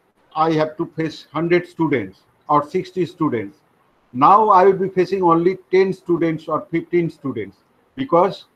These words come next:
my, uh, actually the coverage, eighty percent coverage is already done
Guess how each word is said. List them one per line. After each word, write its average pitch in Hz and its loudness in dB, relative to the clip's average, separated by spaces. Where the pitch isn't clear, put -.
my, 139 2
uh, 127 4
actually 147 -2
the 139 -2
coverage, 165 4
eighty 151 -2
percent 185 -2
coverage 170 0
is 165 0
already 151 0
done 165 0